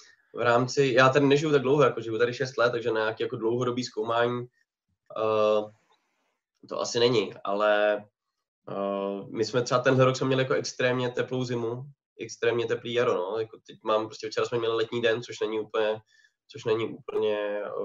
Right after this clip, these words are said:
obvyklý a vlastně celá zima byla jako hodně suchá. Musím říct, že teda fakt poslední dva, tři roky tady je hodně sucho, je tady hodně požárů taky.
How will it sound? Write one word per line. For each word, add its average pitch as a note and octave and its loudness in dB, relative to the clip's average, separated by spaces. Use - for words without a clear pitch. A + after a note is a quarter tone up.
obvyklý A2 -2
a - -4
vlastně A2 -2
celá A2 0
zima A2 -2
byla A2 2
jako G#2+ 0
hodně A#2+ 0
suchá. G2+ 0
Musím A2+ -4
říct, B2 -4
že A#2+ -4
teda A#2+ 2
fakt A#2+ -2
poslední A#2+ 2
dva, A#2+ 2
tři - 0
roky A#2+ 0
tady A#2+ 0
je A2+ 4
hodně B2+ 2
sucho, B2+ 0
je B2 4
tady B2 2
hodně B2 0
požárů A#2+ 4
taky. A2+ -4